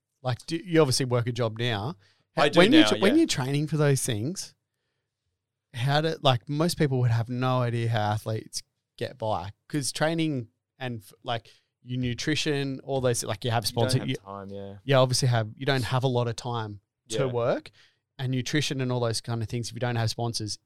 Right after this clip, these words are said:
Speaker 1: is expensive.
Speaker 2: Yeah, it is. So, yeah, so, like, um, I don't know how it works for other sports, but, like, diving specifically, we have this thing called das payments. So
Speaker 1: Yep.
Speaker 2: all sporting bodies have this. And
Speaker 1: Yep.
Speaker 2: so this is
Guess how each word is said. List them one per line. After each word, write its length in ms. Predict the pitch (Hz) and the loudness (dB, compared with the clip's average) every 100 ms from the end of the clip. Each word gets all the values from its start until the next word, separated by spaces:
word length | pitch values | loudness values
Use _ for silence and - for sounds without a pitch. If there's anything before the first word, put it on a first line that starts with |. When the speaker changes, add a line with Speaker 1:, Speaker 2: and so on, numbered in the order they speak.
| - | -6
Speaker 1:
is 160 | 143 | -4
expensive. 580 | 113 - 120 120 87 85 - | -2 -2 -2 -2 -4 -8 -10
Speaker 2:
Yeah, 220 | 101 92 - | -10 -10 -16
it 120 | 120 123 | -12 -8
is. 160 | 113 | -6
So, 200 | - 131 | -2 0
yeah, 340 | 120 117 127 110 | 0 0 0 0
so, 240 | - 123 | -2 -4
like, 300 | 120 117 113 - | -2 -2 -4 -8
um, 440 | 120 110 104 101 | -4 -4 -6 -6
I 120 | 107 | -4
don't 120 | 120 120 | -4 -4
know 140 | 113 | -6
how 120 | 104 | -8
it 40 | 104 | -8
works 200 | 107 - | -10 -10
for 80 | 98 | -12
other 120 | 98 | -12
sports, 320 | - 123 139 | -10 -8 -10
but, 160 | - 110 | -8 -6
like, 200 | 104 104 | -4 -4
diving 420 | 117 110 123 131 | -2 -2 -2 -6
specifically, 880 | 123 - 107 117 - 110 117 110 110 _ _ _ _ - | -8 -8 -8 -8 -12 -12 -10 -8 -10 _ _ _ _ -12
we 120 | 120 | -8
have 260 | 120 127 | -4 -4
this 240 | 120 117 - | -4 -6 -6
thing 360 | 120 117 117 | -6 -8 -10
called 360 | 113 127 113 107 | -10 -6 -6 -6
das 240 | 101 107 | -6 -6
payments. 460 | - 120 123 180 220 | -8 -8 -8 -6 -6
So 180 | - 131 | -2 0
Speaker 1:
Yep. 80 | 120 | 2
Speaker 2:
all 320 | 123 131 131 | 2 0 -2
sporting 480 | 123 - 117 113 107 | -4 -6 -6 -6 -6
bodies 300 | 107 104 104 | -8 -8 -10
have 160 | 101 | -12
this. 300 | 110 202 - | -10 -10 -10
And 160 | - 131 | -4 0
Speaker 1:
Yep. 80 | 123 | 0
Speaker 2:
so 160 | 107 | -2
this 300 | 104 120 - - | -4 -6 -6 -6
is 460 | 120 117 110 101 | -6 -6 -6 -8